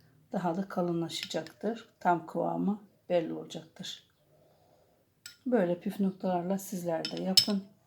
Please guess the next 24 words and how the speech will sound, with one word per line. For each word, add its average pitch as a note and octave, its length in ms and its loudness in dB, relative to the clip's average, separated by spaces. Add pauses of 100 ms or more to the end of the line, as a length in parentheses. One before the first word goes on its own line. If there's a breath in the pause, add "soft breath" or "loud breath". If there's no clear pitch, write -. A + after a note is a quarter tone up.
(460 soft breath)
Videomun F#3 340 0
altına F3+ 400 0
yorum G3 320 2
yapar, E3+ 340 -2
kanalıma F3+ 420 2
abone F3 240 0
olursanız F3+ 720 -2
mutlu F3 300 -6
olurum. F3+ 420 -4 (1040 loud breath)
İyi G3+ 180 0
seyirler, F3 640 -6
teşekkür F3+ 500 -6
ederim. F3 500 -6 (180)
Beni F#3 160 0
izlediğiniz E3+ 580 -8
için - 180 -10
sağ E3 300 -4
olun, E3+ 220 -10
var E3+ 200 -6
olun. F3 360 -6 (240)
Hepinizi F3 460 -6
ziyarete F3 680 -6 (520 soft breath)
geleceğim E3 560 -4
dostlar. F3+ 840 -4